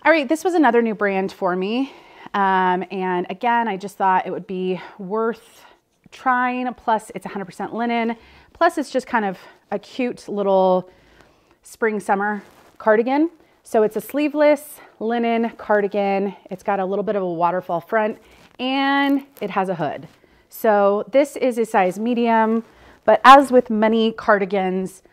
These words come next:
oh, I shouldn't have put this on. How cute is that? Um, as with many cardigans, you know, the size doesn't always mean anything. But, oh, I love these hoods. It's like a little Red Riding Hood, um, you know,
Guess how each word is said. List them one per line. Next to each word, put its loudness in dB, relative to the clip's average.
oh, -8
I -6
shouldn't -14
have -14
put -18
this -14
on. -10
How -10
cute -10
is -12
that? -10
Um, -8
as -2
with -6
many -6
cardigans, 0
you -2
know, -2
the -6
size 0
doesn't -6
always 2
mean -2
anything. -6
But, -4
oh, 4
I 2
love 0
these -8
hoods. -8
It's -8
like -2
a 0
little 2
Red 0
Riding -4
Hood, -2
um, -6
you -6
know, -4